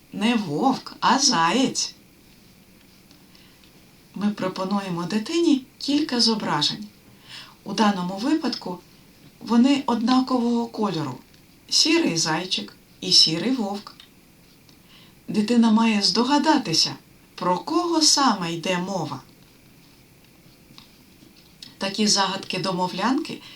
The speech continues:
віршики-обманки сприяють розвитку логічного мислення, виховують темпоритмічну складову.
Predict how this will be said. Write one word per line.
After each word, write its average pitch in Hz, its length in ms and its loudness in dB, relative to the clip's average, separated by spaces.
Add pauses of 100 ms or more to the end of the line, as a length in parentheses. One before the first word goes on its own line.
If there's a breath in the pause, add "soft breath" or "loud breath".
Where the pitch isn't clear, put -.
(420 loud breath)
віршики-обманки 208 1200 0 (340 loud breath)
сприяють 269 680 2
розвитку 175 640 0
логічного 214 640 0
мислення, 165 580 -2 (500 loud breath)
виховують 285 720 2 (280)
темпоритмічну 180 920 -2
складову. 165 640 -4